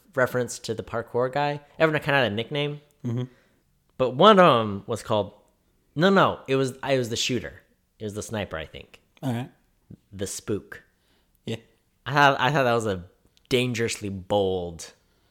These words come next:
Speaker 1: nickname given, like, the racial
Speaker 2: The
Speaker 1: slur connotations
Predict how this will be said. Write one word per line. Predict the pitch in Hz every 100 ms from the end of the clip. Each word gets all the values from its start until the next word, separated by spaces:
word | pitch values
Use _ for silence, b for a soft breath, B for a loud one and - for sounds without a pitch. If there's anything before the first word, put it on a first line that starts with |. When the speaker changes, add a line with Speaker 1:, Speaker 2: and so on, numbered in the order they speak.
| -
Speaker 1:
nickname | 110 - 101 92 90
given, | 98 92 95
like, | 92 92 -
the | 87
racial | 82 95 - 120 107 98 -
Speaker 2:
The | 123
Speaker 1:
slur | 123 117 127
connotations | 131 131 139 - 143 147 151 147